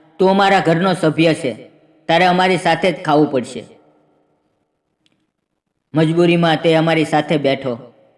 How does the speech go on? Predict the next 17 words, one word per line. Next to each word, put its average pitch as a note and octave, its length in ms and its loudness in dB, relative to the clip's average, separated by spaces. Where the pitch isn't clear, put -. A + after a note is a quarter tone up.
અમે G3+ 180 2
ત્રણેય F#3+ 760 -2
સાથે F3 300 0
ખાવાનું F3 440 2
ખાતા D3+ 400 0
હતા A#2 280 -8
અને E3 160 2
હું F3 220 2
વારંવાર E3+ 560 2
તેની E3 220 0
તરફ D#3 240 0
જોતી C#3+ 480 -2
હતી. A#2 400 -12
તે G3 100 0
ખૂબ G3+ 300 2
જ G#3 80 2
સાદો F3+ 560 0